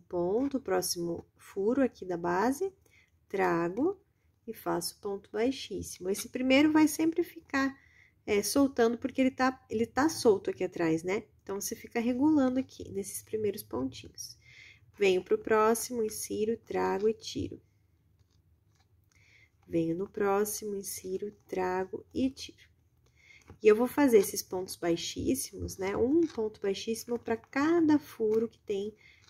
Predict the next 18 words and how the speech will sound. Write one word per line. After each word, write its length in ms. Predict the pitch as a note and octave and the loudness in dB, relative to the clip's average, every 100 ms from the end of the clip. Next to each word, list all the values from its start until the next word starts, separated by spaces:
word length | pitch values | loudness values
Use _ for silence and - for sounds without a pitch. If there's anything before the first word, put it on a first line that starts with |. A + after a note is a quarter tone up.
| - | -8
nessa 280 | F#3+ F#3+ G3+ | -6 -4 -4
base 440 | F3+ F3+ F3 F3 | -2 0 0 -2
de 240 | E3+ - F3+ | -6 -6 -10
sintético 920 | - G#3+ A#3 G#3 F#3+ G#3+ - E4 E4 - - _ _ | -8 -8 -4 0 2 0 -4 -10 -10 -16 -20 _ _
pela 240 | C4+ C4+ C4+ | 2 4 6
volta 420 | C4+ E4 E4+ F#4+ | 6 4 4 0
toda. 420 | - F#3 - - _ _ _ _ _ - - - _ _ _ _ _ - _ | 0 -4 -4 -10 _ _ _ _ _ -20 -20 -20 _ _ _ _ _ -20 _
Então, 180 | C4+ D4 | 2 4
aqui 240 | D4+ - | 2 2
eu 80 | B3+ | 2
já 160 | B3 A#3 | 4 6
dei 340 | A3 A3+ - | 6 4 0
toda 300 | A3+ C4+ E4+ | 0 4 6
a 60 | D4+ | 4
volta 480 | F#3+ F3+ F#3 - F4 | 4 0 -2 0 0
fazendo 500 | - C4 A3+ A3 A#3+ | 4 4 4 2 0
pontos 340 | - A#3 - | -2 -6 -6
baixíssimos. 1120 | - D#4 F#4 - G3 D#3+ - - - - - | -4 -2 -2 -6 -6 -6 -6 -14 -14 -12 -12